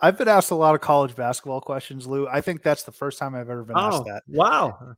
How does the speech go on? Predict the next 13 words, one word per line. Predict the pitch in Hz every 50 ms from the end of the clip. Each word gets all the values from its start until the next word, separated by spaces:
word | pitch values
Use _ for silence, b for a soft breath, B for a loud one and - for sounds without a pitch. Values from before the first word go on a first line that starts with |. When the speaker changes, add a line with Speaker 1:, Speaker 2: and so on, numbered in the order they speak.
| _ -
Speaker 1:
And | 180 170 175
it's | 170 -
super | - - 214 202 - 214
unique. | 202 190 180 165 165 156 139 - -
I, | 123 123 127 - -
I, | 135 147 - - - - - - -
I | 185
don't | 214 208 180
know. | 156 135
So | 123 - 165
as | 175 180 165
a | 160
player, | - - - - - 143 147 165 180 202 220 226 202